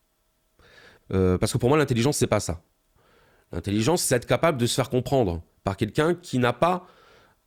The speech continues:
euh, les mêmes, euh, repères, euh, linguistiques, euh, sociaux, les mêmes codes. Moi, elle est là, l'intelligence. L'intelligence, c'est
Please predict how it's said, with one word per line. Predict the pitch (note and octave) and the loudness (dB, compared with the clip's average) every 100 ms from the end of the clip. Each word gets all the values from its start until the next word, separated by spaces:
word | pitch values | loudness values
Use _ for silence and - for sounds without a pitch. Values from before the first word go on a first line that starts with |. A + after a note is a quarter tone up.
| G2 | -2
euh, | F#2+ F#2 | 0 2
les | G2+ | 2
mêmes, | A#2+ C#3 C#3 | 4 4 4
euh, | A2+ G#2 | 4 6
repères, | G2+ A2 B2+ C#3 C#3+ D#3 A2+ | 4 2 2 4 4 4 4
euh, | G#2+ | 4
linguistiques, | A2+ A2 A2+ - C#3 D#3 D#3 - | 2 0 -4 -2 0 2 0 0
euh, | G#2+ G2+ | 2 2
sociaux, | - A#2 - B2+ C3 C#3 C#3 A#2 | 0 -2 0 0 2 2 2 2
les | G2 | 2
mêmes | G#2+ | 0
codes. | - C#3 D3 A2 - - _ | 0 0 0 -2 -8 -20 _
Moi, | B2+ | 2
elle | D3 | 4
est | |
là, | C#3 C#3 | 4 4
l'intelligence. | A2+ F#2+ F#2+ F#2+ - - - | 2 0 0 -2 -4 -12 -6
L'intelligence, | G2+ A#2 B2+ D#3+ | -2 0 0 0
c'est | B2 G#2+ | -2 -2